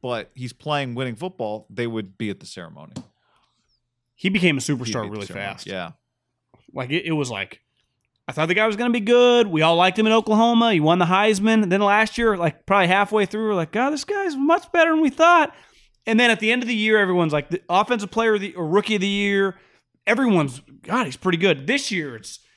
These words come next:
Speaker 2: boom, boom. And part of it, and I think Josh Allen is a good example this year, when you ha-, when you know early on you got something, you gotta just swing for the fences to help him out. And what did they do? They made a huge trade to get Hopkins, just like the Bills. They made a
Speaker 1: Yeah.
Speaker 2: huge trade to get Diggs.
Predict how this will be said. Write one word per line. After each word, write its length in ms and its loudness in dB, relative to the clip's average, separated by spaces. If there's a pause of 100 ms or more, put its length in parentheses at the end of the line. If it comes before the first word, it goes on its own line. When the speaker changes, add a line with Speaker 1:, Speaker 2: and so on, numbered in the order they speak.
(400)
Speaker 2:
boom, 160 0
boom. 480 2 (760)
And 140 2
part 280 4
of 100 2
it, 220 2 (100)
and 120 2
I 60 2
think 180 0
Josh 280 2
Allen 320 4
is 120 0
a 40 -2
good 120 2
example 380 0
this 240 -2
year, 320 -6 (480)
when 180 4
you 120 6
ha-, 220 -2 (240)
when 180 4
you 160 8
know 240 6
early 280 4
on 360 2
you 120 0
got 280 0
something, 380 -2 (440)
you 260 -2
gotta 300 0
just 220 -4
swing 280 2
for 140 -2
the 100 -2
fences 420 -2
to 100 -6
help 200 -2
him 140 -2
out. 240 -6
And 140 -6
what 160 4
did 80 0
they 140 2
do? 180 -8
They 100 -8
made 160 -6
a 60 -8
huge 360 -2
trade 220 2
to 80 -2
get 120 0
Hopkins, 380 -4
just 140 -10
like 160 0
the 60 -6
Bills. 260 -2
They 100 -12
made 140 -8
a 40 -6
Speaker 1:
Yeah. 60 -8
Speaker 2:
huge 260 -6
trade 200 0
to 60 -2
get 160 0
Diggs. 260 0